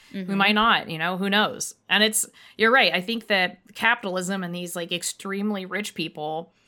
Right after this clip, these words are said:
Speaker 1: like, would want to, I don't know. I mean, and that's the other thing is, like, I think it's fine to disagree with people. I think that it's okay to have different opinions. I think that, like, Republicans and Democrats or people that have different opinions are totally fine.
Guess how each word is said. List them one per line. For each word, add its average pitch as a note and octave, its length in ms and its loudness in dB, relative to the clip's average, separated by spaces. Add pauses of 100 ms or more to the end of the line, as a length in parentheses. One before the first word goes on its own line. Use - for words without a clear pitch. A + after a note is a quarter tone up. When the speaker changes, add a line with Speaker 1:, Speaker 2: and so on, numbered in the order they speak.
(400)
Speaker 1:
like, F#3+ 340 -4 (320)
would F#3+ 300 -8
want F#3 340 -4
to, F#3 640 -6
I F#3 120 -14
don't A#3+ 120 -6
know. B3+ 180 -2
I A3 80 -2
mean, A#3+ 140 -2
and B3+ 100 -2
that's D4 200 2
the D#4+ 80 -2
other D#4+ 140 -2
thing C#4 160 -4
is, A3+ 140 -6
like, G#3 280 -2 (520)
I B3 160 2
think F#4 200 -4
it's C4 160 -4
fine G3 260 0
to F#3 60 -6
disagree F3+ 480 -8
with D3 120 -10
people. - 400 -16
I F#3 100 -6
think G3 260 -10
that F3+ 380 -4 (120)
it's F#3 180 -10
okay F#3+ 300 -4
to F3+ 80 -2
have E3+ 160 -4
different E3+ 280 -14
opinions. F#3 680 -4
I F#3 100 -4
think F3+ 280 -10
that, F3 200 -4
like, E3 200 -10
Republicans F3 560 -6
and E3 100 -14
Democrats E3+ 560 -4
or E3+ 80 -8
people F3 300 -6
that E3 80 -2
have E3+ 100 -4
different F3+ 300 -8
opinions F3 600 -8 (380)
are A3 140 2
totally F#3+ 400 -4
fine. - 420 -2